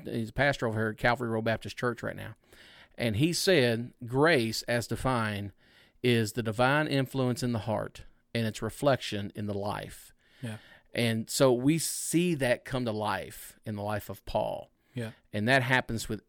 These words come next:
Speaker 1: every person in this entire world who comes to that saving knowledge, who becomes a Christian because of the role that grace plays in
Speaker 2: Yeah.
Speaker 1: salvation.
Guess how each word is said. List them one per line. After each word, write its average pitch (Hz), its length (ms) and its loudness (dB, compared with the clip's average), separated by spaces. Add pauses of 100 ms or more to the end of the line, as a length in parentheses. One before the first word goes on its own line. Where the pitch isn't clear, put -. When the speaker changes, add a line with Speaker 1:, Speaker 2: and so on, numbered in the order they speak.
Speaker 1:
every 139 260 6
person 113 600 -2 (180)
in 104 160 -6
this 107 180 -4
entire 127 480 0
world 120 320 -4
who 113 80 -6
comes 135 400 -6
to - 60 -12
that 107 160 -4
saving 117 420 -2
knowledge, 113 500 -4 (360)
who 139 160 2
becomes 151 480 2
a 170 40 -4
Christian 107 680 0 (500)
because 120 380 2
of 113 80 -6
the 113 300 2
role 117 600 8 (200)
that 110 180 -2
grace 107 340 -2
plays - 560 -8 (220)
in 117 80 -8
Speaker 2:
Yeah. - 60 -10
Speaker 1:
salvation. - 580 -8